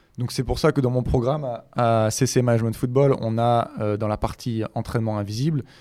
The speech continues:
j'ai fait des partenariats donc avec un psychologue. Si jamais il y a un joueur et que je vois qu'il y a un mal un peu plus profond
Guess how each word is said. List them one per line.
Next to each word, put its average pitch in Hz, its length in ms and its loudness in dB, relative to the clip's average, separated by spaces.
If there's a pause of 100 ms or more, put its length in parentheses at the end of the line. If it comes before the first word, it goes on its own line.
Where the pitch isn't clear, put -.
(220)
j'ai 113 140 -4
fait 135 140 -2
des 123 100 0
partenariats 120 600 0
donc 117 360 -4
avec 107 380 -6 (580)
un 107 80 -6
psychologue. 127 560 0
Si - 160 -8
jamais 127 320 -2
il - 20 -2
y 123 40 -2
a 117 60 -2
un 113 40 -4
joueur 127 360 2
et 110 80 0
que 107 120 -10
je 110 100 -6
vois 123 300 2
qu'il 120 100 -6
y 117 40 -2
a 113 40 0
un 113 60 2
mal 120 240 4
un 113 80 0
peu 117 120 -4
plus 113 140 -10
profond 139 480 -4